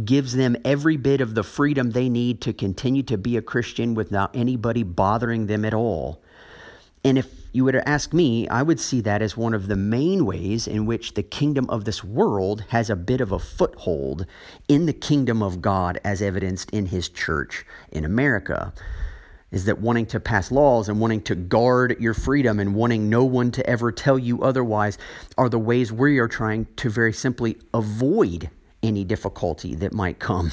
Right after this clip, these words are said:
<laughs> as a result of following the Lamb. And yet to follow him may lead to death. It may not. It may lead to property rights battles. It may lead to somebody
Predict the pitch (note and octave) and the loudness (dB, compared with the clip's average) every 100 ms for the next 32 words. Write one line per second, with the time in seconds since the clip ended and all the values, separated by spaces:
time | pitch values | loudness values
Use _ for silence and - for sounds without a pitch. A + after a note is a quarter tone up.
0 | - - - A#2 G2 F#2 F#2 F#2+ F2+ - | -6 -6 0 0 0 0 0 0 -2 -2
1 | G2 G#2+ A2+ C3 A2 G2 F#2 F#2 A#1+ B1 | -2 0 0 0 0 0 -2 -2 -4 -4
2 | D#2 - - - - - - C#3 C3+ C#3 | -6 -8 -14 -12 -12 -14 -4 2 4 2
3 | - D3+ B2 - D3 B3 G3 - D2 A#1 | 2 -2 -2 0 2 2 2 0 -4 -2
4 | C#3 A3+ - - - A#2 C3 G3+ A#3+ D3+ | -2 -2 -6 -16 -8 0 2 2 2 0
5 | B2 - F2 F#2 B2 - C#4 D4+ E3 A2+ | 0 -2 -2 0 0 0 2 2 2 2
6 | A3 C#4+ - - B3 A3 D#3+ E3+ E3 - | 0 -2 -2 -2 0 0 2 0 -2 2
7 | E3 C3+ - - - - - D#3+ D#3+ C#3+ | 4 4 0 -12 -20 -8 0 4 4 2
8 | D3+ C3+ D3 D3+ - B2+ C3+ C#3+ C#3+ C#3+ | 0 2 0 0 -4 0 0 2 0 0
9 | C3+ C3+ E3+ D#3+ C3+ D3 C#3+ - C#3 A#2+ | 0 0 2 2 2 0 -2 2 2 2
10 | - - - D#3 D3+ C#3+ C3+ A#2+ | -4 -12 -2 2 2 2 0 -2